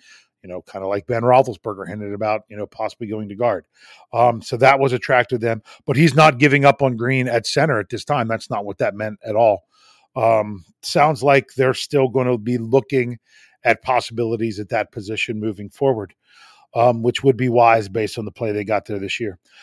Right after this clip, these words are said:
Um, he was asked about Terrell Edmonds, um, what he thinks of,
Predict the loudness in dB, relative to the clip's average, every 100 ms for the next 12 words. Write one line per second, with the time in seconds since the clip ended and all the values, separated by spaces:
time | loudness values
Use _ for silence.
0 | _ -2 4 6 8 8 8 4 4 6
1 | 6 10 8 6 0 0 -6 -12 -20 _
2 | 0 4 4 4 2 4 2 0 2 -2